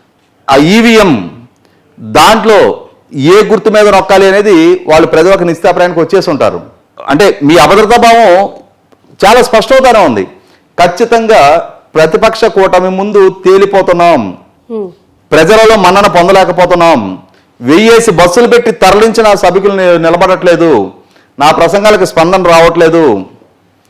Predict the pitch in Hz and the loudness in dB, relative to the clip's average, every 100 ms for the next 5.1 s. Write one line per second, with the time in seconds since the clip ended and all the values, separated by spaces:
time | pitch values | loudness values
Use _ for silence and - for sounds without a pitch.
0 | _ - 170 220 226 175 165 208 202 120 | _ -6 -2 0 2 2 2 0 0 -2
1 | 90 - - 151 165 160 185 202 185 190 | -6 -14 -12 -2 0 0 0 0 0 0
2 | 180 196 190 180 202 196 196 196 226 - | 0 0 -2 -2 -2 -4 -4 -6 -10 -14
3 | _ _ - 156 165 151 180 190 196 196 | _ _ -4 -2 2 2 2 0 0 0
4 | 196 185 180 175 170 202 190 180 196 202 | 2 4 2 2 0 -2 -2 -2 -4 -4
5 | 202 | -8